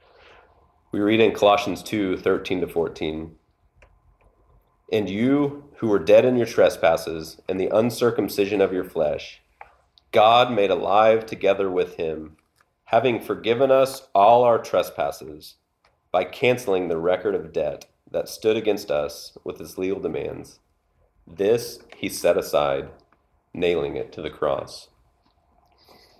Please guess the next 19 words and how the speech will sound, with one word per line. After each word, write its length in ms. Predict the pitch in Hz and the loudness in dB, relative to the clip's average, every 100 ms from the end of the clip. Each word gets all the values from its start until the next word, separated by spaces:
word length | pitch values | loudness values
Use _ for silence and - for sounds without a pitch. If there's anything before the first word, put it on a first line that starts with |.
| _ _ - | _ _ -4
And 100 | 101 | 0
again, 540 | 104 98 143 104 76 76 - _ _ _ _ | 2 6 6 6 2 -8 -20 _ _ _ _
this 180 | - 139 | -2 0
is 140 | 120 - | 0 0
shocking 720 | - 131 147 - 95 82 82 | 2 4 2 2 0 0 -4
and 80 | 98 | -6
offensive 500 | - 131 143 101 82 | 0 2 2 0 -4
to 80 | - | -10
people. 560 | 98 76 80 76 - _ _ _ _ _ _ _ _ - | -8 -6 -4 -4 -6 _ _ _ _ _ _ _ _ 0
And 460 | 104 90 85 - - - - - - | 2 2 -2 -8 -18 -20 -20 -20 -2
if 160 | 113 113 | -2 2
not 320 | 113 139 - | 4 4 4
shocking 360 | - 123 123 113 | 4 4 4 -2
and 140 | 87 | -2
offensive, 640 | - 131 120 85 82 82 _ _ _ _ | -2 -4 0 -2 -2 -6 _ _ _ _
then 180 | 104 | -6
it's 140 | 98 - | -6 -6
completely 540 | 104 - 139 143 90 | -12 -6 -2 -2 -4
foolish. 760 | - - 135 110 - - - | -10 -4 -2 -2 -6 -16 -20